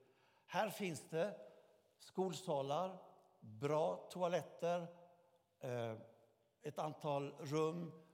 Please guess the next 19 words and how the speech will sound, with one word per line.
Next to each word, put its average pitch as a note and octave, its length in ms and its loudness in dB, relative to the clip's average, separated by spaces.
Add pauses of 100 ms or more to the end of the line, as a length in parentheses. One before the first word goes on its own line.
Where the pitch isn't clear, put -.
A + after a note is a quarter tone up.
(160)
Åttio E3 360 -4
barn D3+ 220 2
kommer E3 200 -8
dit C#3 120 -6
varje C#3 280 -2
dag. B2 300 -4
Lärarna C#3+ 540 -2
följer C3+ 360 -6
med. D3 320 -4 (1800)
Och - 320 0 (100)
och C3+ 80 -10
man C#3 140 -4
får D#3 140 -8
hjälp C3+ 400 -4
med B2 120 -8
sina B2+ 220 -8
läxor C#3+ 340 -10
den C#3 160 -6
dagen. D3+ 260 -6